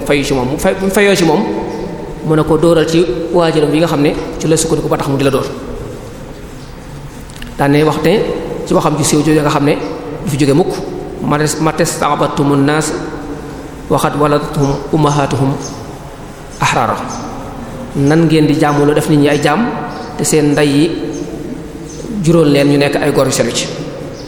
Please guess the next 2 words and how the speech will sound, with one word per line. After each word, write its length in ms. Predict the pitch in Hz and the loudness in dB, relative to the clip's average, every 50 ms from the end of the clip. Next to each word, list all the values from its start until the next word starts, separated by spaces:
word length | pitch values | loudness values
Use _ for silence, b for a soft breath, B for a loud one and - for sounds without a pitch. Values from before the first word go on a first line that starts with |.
| 143 147 - - - - - - - - - - - - - - - - - - - - - - - - - - - - - - - - - - - - - - - - - - - - - - - - - - - - - - - - - - - - - - - - - - - - - | -14 -14 -12 -14 -14 -14 -14 -14 -14 -16 -14 -12 -12 -10 -10 -10 -10 -10 -10 -10 -12 -12 -12 -12 -12 -14 -14 -14 -16 -16 -16 -16 -16 -16 -14 -14 -14 -16 -14 -16 -16 -16 -16 -16 -16 -16 -16 -16 -16 -16 -16 -14 -14 -14 -14 -14 -14 -14 -14 -14 -14 -14 -16 -14 -12 -8 -8 -8 -8 -2 0
Kon 120 | - 180 190 190 | 2 4 6 6
loolu, 160 | 180 165 - | 6 4 4